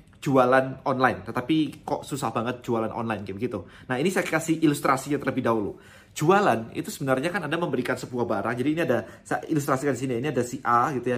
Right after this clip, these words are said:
ada orang begini. Kemudian Anda punya produk di sini. Oke, so this is your product gitu. Nah, Anda mau jualan barang ini dari, dari, dari Instagram Anda, dari marketplace ke orang tersebut ya. Jadi barang Anda har-, ini ada harganya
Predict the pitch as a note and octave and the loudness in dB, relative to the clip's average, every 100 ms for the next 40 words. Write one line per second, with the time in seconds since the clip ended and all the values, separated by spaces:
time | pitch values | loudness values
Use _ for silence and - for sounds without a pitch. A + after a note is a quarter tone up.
0 | B2 - A#2 B2+ A#2+ G#2+ F#2 A#2 - _ | -2 -2 0 0 -2 -6 -6 -8 -14 _
1 | _ _ _ _ _ _ _ - C#3+ C3+ | _ _ _ _ _ _ _ -4 -2 2
2 | D3 D3 D#3 D#3+ D3 C#3 C#3 C3+ C#3 - | 2 4 0 0 0 0 0 2 2 2
3 | A#2+ A#2+ A2+ G2+ - - - - - - | -4 -4 -6 -8 -14 -20 -20 -20 -20 -20
4 | - A2 A2 A2+ - - - - A2+ A2+ | -8 -6 -6 -10 -20 -20 -20 -8 -6 -6
5 | C#3+ B2+ A#2 A#2 G2+ - G#2 F2+ - - | -2 -4 -2 -4 -4 -6 -10 -10 -14 -20
6 | - - - - A#2 - - - - - | -20 -20 -16 -6 -6 -6 -20 -20 -20 -20
7 | - _ _ - _ _ - _ _ _ | -20 _ _ -20 _ _ -20 _ _ _
8 | _ _ - _ - C#3 C#3 F3+ E3 D3 | _ _ -20 _ -6 -2 0 2 0 2
9 | B2+ C3 D#3+ B2 C3 C3+ C#3 D3 A#2+ A#2+ | 2 2 2 4 2 2 0 2 4 4
10 | A#2+ A#2 A#2+ A#2+ A#2 - - _ - A#2+ | 4 2 2 -2 -4 -10 -20 _ -2 0
11 | A#2 A#2+ C3 B2+ B2+ A2+ A2 A#2 F3 D#3+ | 2 -2 -4 -4 -2 -2 -2 0 0 2
12 | A#2+ A#2 A#2 D#3 D#3 D3+ F3 F3 - B2 | 0 -2 -6 -2 -2 0 -2 -2 0 -2
13 | A2 B2 - C3 G#2 A2 B2 - A#2 A2 | -2 -8 -6 -4 -4 -4 -4 -2 -2 -2
14 | A2 A#2+ G#2+ - A#2+ A2 G#2 G2 G#2 | -2 -2 -2 -6 -8 -4 -6 -4 -6